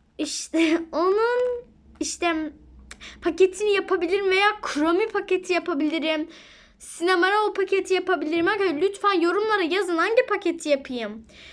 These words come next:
O zaman arkadaşlar videoma like atmayı ve abone olmayı unutmayın. Ve yorumlara da hangi paketi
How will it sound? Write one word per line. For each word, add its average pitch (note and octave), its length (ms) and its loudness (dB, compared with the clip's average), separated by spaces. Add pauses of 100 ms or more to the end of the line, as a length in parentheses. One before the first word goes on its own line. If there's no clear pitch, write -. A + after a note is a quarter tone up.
(800)
O F#4+ 40 0
zaman F#4+ 240 0
arkadaşlar E4+ 920 0 (1300)
videoma E4 400 2
like F4 440 0
atmayı D#4 320 -2
ve F4 80 0
abone D4 380 2
olmayı E4 400 2
unutmayın. D#4+ 600 0
Ve F4+ 60 4 (1120)
yorumlara G#4+ 760 2
da C#4+ 280 -2
hangi A4 300 2
paketi C#4 520 -2